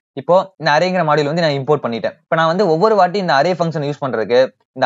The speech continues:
அரே டாட் வச்சு தான் நான் போடணும். ஓகேவா? இந்த அரே டாட்னா ஒண்ணும் இல்ல, இந்த அரேங்கிற மாடியூல் டாட்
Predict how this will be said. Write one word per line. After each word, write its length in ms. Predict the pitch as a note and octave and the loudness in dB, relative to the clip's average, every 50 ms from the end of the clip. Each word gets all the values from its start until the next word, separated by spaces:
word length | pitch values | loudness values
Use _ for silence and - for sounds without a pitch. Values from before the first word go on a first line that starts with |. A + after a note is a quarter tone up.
| A#2+ | 2
அரே 140 | C3+ D3+ F3 F3+ E3 | 2 2 2 2 2
டாட் 160 | D3+ D3 C3+ | 0 0 -2
வச்சு 140 | B2+ A#2+ - | -6 -6 -4
தான் 120 | D#3 E3 D#3+ | -2 -2 -2
நான் 120 | C#3 A#2 | -2 -4
போடணும். 240 | A#2 A#2 A2+ A#2 - C#3 | -4 -4 -4 -4 -8 -4
ஓகேவா? 200 | C3+ D3 D3 D3+ | -2 0 0 0
இந்த 100 | C#3 B2+ A#2 | 0 0 2
அரே 120 | C3+ D#3+ E3+ D#3 | 2 2 2 2
டாட்னா 220 | D3+ C#3 - D#3 C#3 | 0 0 0 -4 -4
ஒண்ணும் 120 | C3+ C3+ C#3 | -4 -4 -2
இல்ல, 100 | E3+ G3+ F#3+ - - | -2 -2 -2 -2 -2
இந்த 100 | C3+ B2 A#2+ | 0 2 2
அரேங்கிற 300 | C3 D#3 F3 F3 D#3+ D3+ C3+ | 2 2 0 0 0 0 2
மாடியூல் 280 | B2+ C3+ D3 C#3+ C#3 B2+ A#2+ | 0 0 0 0 0 0 0
டாட் 180 | D3+ F#3 F#3+ | 0 0 0